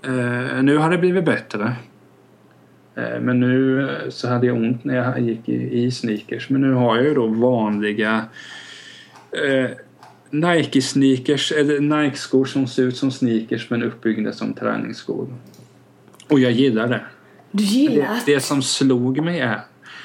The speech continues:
Speaker 1: jag brukar ju inte gilla att gå och köpa kläder och så här, men köpa skor är faktiskt kul.
Speaker 2: Ja, men det är det. Jag
Speaker 1: Det
Speaker 2: har
Speaker 1: tar
Speaker 2: inte
Speaker 1: så
Speaker 2: köpt
Speaker 1: kort
Speaker 2: skor
Speaker 1: tid.
Speaker 2: på jättelänge. Jag är jätteledsen över det. Jag borde köpa skor,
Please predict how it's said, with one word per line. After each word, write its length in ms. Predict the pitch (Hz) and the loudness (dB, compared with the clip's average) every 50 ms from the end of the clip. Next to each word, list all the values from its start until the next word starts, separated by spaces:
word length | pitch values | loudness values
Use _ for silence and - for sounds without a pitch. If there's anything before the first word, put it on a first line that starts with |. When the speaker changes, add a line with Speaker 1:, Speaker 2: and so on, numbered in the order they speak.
| - - _ _ | -20 -20 _ _
Speaker 1:
jag 140 | 127 127 | 0 2
brukar 280 | 131 139 135 131 - 156 | 2 2 0 0 0 -2
ju 60 | 151 | -2
inte 140 | 131 - 123 | -2 -2 -4
gilla 460 | 120 123 135 131 120 113 110 110 113 | 0 2 2 2 2 0 0 0 0
att 240 | 123 139 139 139 123 | 0 0 0 0 0
gå 220 | 120 120 113 113 113 | 0 -2 -2 -2 -4
och 80 | 123 | -6
köpa 460 | - - 127 120 117 120 - 123 120 123 | -4 -4 -4 -4 -4 -6 -8 -10 -10 -10
kläder 500 | - - - 117 113 120 123 127 147 151 | -6 -4 -4 -2 -2 -2 -2 -2 -2 -2
och 80 | 135 | -2
så 100 | - 135 | -4 -4
här, 60 | 120 | -2
men 120 | 117 123 123 | -2 -2 0
köpa 300 | 123 135 127 123 - 151 | 0 0 -2 -2 -4 -4
skor 480 | - - - - 131 143 180 180 147 | -4 -4 -2 0 0 0 0 -2 -2
är 40 | 127 | -4
faktiskt 440 | 123 - 120 - - - 127 - - | -4 -4 -6 -6 -4 -6 -6 -6 -4
kul. 360 | - 147 151 156 160 151 135 123 - - _ - _ _ _ _ _ _ _ _ _ - - - - - - - | -4 -2 -2 -2 -4 -6 -6 -8 -10 -18 _ -20 _ _ _ _ _ _ _ _ _ -20 -20 -20 -20 -20 -20 -14
Speaker 2:
Ja, 60 | - - | -8 -6
men 120 | 202 208 | -2 0
det 140 | 208 202 190 | 0 0 0
är 80 | 185 180 | 0 0
det. 180 | 196 208 202 202 - - - - - - - - _ - - | -2 -2 -4 -6 -10 -14 -20 -20 -20 -20 -20 -20 _ -20 -10
Jag 120 | - 196 135 | 0 2 2
Speaker 1:
Det 40 | 131 | 4
Speaker 2:
har 60 | 143 | 4
Speaker 1:
tar 80 | 160 | 2
Speaker 2:
inte 100 | 156 131 | 2 2
Speaker 1:
så 60 | 226 - | 0 0
Speaker 2:
köpt 160 | - 233 208 120 | 2 2 0 0
Speaker 1:
kort 80 | 120 - | 0 -4
Speaker 2:
skor 340 | - - - - 208 202 196 | -8 -2 2 2 2 4 2
Speaker 1:
tid. 100 | 180 135 | 0 -2
Speaker 2:
på 100 | - 214 | 0 2
jättelänge. 800 | 202 208 202 202 - - 180 175 165 170 185 202 208 202 202 208 - - - - | 2 2 0 -4 -8 -8 -6 -6 -6 -4 -4 -2 -2 -2 -4 -6 -10 -16 -16 -12
Jag 100 | 180 190 | -8 -6
är 40 | 202 | -4
jätteledsen 720 | 208 214 208 - - 208 185 185 185 - - - 202 202 | -4 -4 -6 -8 -8 -8 -8 -8 -8 -10 -10 -6 -6 -4
över 160 | 202 202 196 190 | -4 -4 -4 -6
det. 140 | 180 185 185 - - - - - - - - - | -6 -8 -10 -14 -20 -20 -20 -20 -20 -20 -20 -14
Jag 100 | - 202 | -8 -4
borde 180 | 208 208 202 - | -4 -4 -4 -4
köpa 320 | - - 202 202 - 202 | -8 -8 -8 -8 -8 -12
skor, 360 | - - - 190 190 202 202 | -14 -10 -8 -6 -6 -6 -8